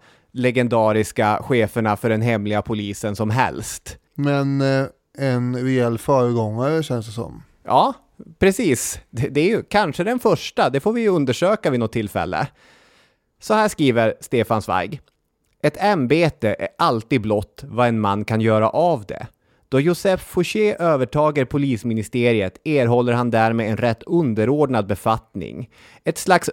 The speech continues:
Speaker 1: underprefektur till inrikesministeriet. Han skall spionera och rapportera, skaffa samman materiell för den inre och den yttre politiken. Det materiell var med sedan direktoriets herrar bygga.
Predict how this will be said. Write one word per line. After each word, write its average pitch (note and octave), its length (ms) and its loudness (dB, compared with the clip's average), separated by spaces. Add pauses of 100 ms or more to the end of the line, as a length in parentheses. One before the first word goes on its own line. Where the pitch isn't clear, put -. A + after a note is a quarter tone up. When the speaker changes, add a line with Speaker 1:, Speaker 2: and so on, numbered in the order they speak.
Speaker 1:
underprefektur E3+ 1200 0
till B2+ 200 -2
inrikesministeriet. A#2 1500 0 (340)
Han D3+ 200 0
skall F3 220 0
spionera F3+ 600 2
och C3+ 100 4
rapportera, G#2 720 -2 (220)
skaffa D#3+ 240 0
samman C3 420 0
materiell C3+ 580 2
för - 120 -6
den C3+ 160 0
inre C#3+ 420 0
och A#2 80 2
den A2+ 140 2
yttre A#2 320 -4
politiken. G#2 840 -4 (440)
Det D#3+ 280 0
materiell C3+ 540 2
var C3+ 240 2
med B2+ 140 0
sedan A#2 440 2
direktoriets A#2 720 0
herrar G#2 340 2
bygga. G2+ 520 -2